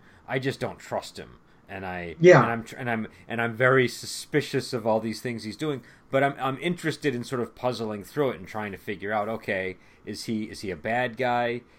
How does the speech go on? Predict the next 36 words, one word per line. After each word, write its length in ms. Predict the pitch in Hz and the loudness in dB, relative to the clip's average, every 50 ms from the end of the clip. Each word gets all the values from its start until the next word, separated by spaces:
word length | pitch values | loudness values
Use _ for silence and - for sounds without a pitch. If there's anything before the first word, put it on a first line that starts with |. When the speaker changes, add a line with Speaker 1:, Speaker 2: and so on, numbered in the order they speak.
| - - | -20 -16
Speaker 1:
Is 220 | - 98 90 - - | -14 -14 -12 -8 -8
he, 320 | 107 104 98 98 95 87 - - - - | -6 -6 -6 -6 -8 -10 -12 -18 -14 -12
is 200 | 107 104 - - | -10 -10 -6 -6
he 100 | 147 139 | -6 -4
just, 380 | 113 123 135 127 - - - - - - - - - | 0 0 0 0 0 -2 -10 -20 -20 -20 -20 -12 -10
is 180 | 123 117 - | -10 -6 -4
he 80 | 151 165 | -6 -2
just 240 | 147 156 139 104 98 | -2 -2 -2 -2 -2
doing 320 | 104 127 123 135 135 127 123 | 0 2 4 4 2 2 2
to 120 | 123 117 | 0 0
her 220 | 104 120 120 123 123 | 2 0 0 2 2
what 160 | 113 107 98 | 2 0 0
everybody 420 | 92 117 120 95 110 104 107 107 107 | 0 0 0 0 0 0 0 0 -2
else 240 | 104 107 104 - | -2 -2 -4 -4
does, 220 | - 131 117 113 - | -4 -4 -4 -4 -4
but 140 | - 107 90 | -8 -10 -8
now 140 | 95 98 98 | -8 -8 -6
he's 140 | 95 95 92 | -6 -8 -8
just 180 | - 95 - - | -10 -12 -10 -6
adding 300 | 110 95 92 92 92 90 | -6 -6 -4 -6 -8 -10
"please" 500 | - - 113 110 110 120 127 127 - - | -10 -6 -4 -2 -2 -2 -2 -4 -6 -10
at 80 | 117 - | -10 -8
the 120 | 139 135 | -6 -4
end 160 | 131 135 139 139 | -4 -4 -4 -4
of 100 | 131 143 | -2 -2
it? 140 | 143 135 - - - - - - | -4 -4 -6 -12 -20 -10 4 8
You 60 | 226 147 | 8 10
know, 200 | - 196 143 - | 12 10 10 10
is 100 | 202 160 120 | 8 6 8
that, 260 | 113 113 113 113 - | 6 2 2 0 -2
is 120 | 117 101 98 | -6 -6 -2
that, 260 | 110 110 113 110 - | 0 0 0 -2 -2
you 100 | 123 113 | -4 -4
know, 80 | 104 101 | -4 -4
is 120 | 95 - | -6 -6
he, 80 | - | -8